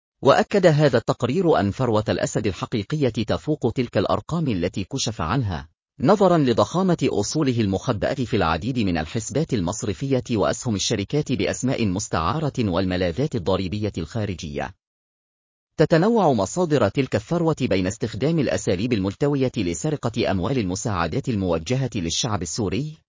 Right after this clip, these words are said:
وكذا الأنشطة الاقتصادية غير المشروعة، كالتهريب وتجارة الأسلحة والمخدرات والخطف والابتزاز. فقد كشفت دراسة نشرها مركز الدراسات الاستراتيجية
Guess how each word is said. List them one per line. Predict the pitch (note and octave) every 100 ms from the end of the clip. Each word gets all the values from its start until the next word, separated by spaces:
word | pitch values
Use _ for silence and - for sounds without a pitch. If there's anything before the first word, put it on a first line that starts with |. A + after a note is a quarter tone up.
| _ -
وكذا | B2 - F#3
الأنشطة | B2+ - A2+ D#3+ C#3+ C3
الاقتصادية | F#2 - A#2 - G#2 F2 A#2 A2
غير | F2 G#2 A#2 A2
المشروعة، | E2 E2 - C#3+ F2+ G2 - _ _ -
كالتهريب | - F#3 D3+ G#3+ F#3+
وتجارة | C3+ A2 A#2 C3 D3+ D#3
الأسلحة | A2 E2 - C3 D3 -
والمخدرات | A2 E2+ F#2 - A#2 F#2+ F2+ D3+ C3+
والخطف | G2 E2 D3+ -
والابتزاز. | A2 F2 E2 D#2+ - D#2+ B2+ G#2+ D#2 - - _ _ _ _ _ _ _ _ _ _
فقد | - D3 D#3 -
كشفت | G#3+ G3+ -
دراسة | B2 G2+ G#2 G#2+ C3 D3 _ _
نشرها | A2+ D3 F#3+ G3+ E3+
مركز | F#2+ A2+ D#3+ B2+
الدراسات | G2+ G2 F2+ - E3+
الاستراتيجية | B2 G#2 - G2 - G2+ G#2+ A#2+